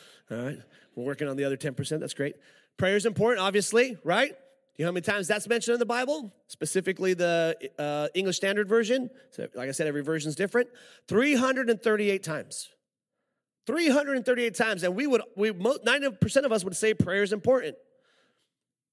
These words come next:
Maybe ninety percent of us would say faith is important. And yet, God mentions money more than any topic in the Bible. Why? Why does he do this?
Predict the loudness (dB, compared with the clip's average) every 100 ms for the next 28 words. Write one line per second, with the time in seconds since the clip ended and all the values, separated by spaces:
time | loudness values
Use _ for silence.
0 | _ _ _ _ _ _ _ -10 -6 -4
1 | 0 2 2 2 0 0 0 0 -2 0
2 | 2 2 0 0 -2 -4 -4 -2 -4 -6
3 | -12 _ _ _ _ _ _ _ _ _
4 | _ _ _ _ _ _ _ _ _ -8
5 | -2 0 0 -4 _ _ _ _ _ _
6 | -4 -2 0 -2 -2 -4 -4 -8 -12 -8
7 | -2 0 0 -2 -4 -2 -2 -2 -8 -6
8 | -4 -4 -6 -10 -8 -12 -12 -12 -10 -10
9 | -10 -14 _ _ _ _ _ _ _ _
10 | 0 0 -2 -12 _ _ _ -2 0 0
11 | 0 -2 -2 -4 -6 -10 -10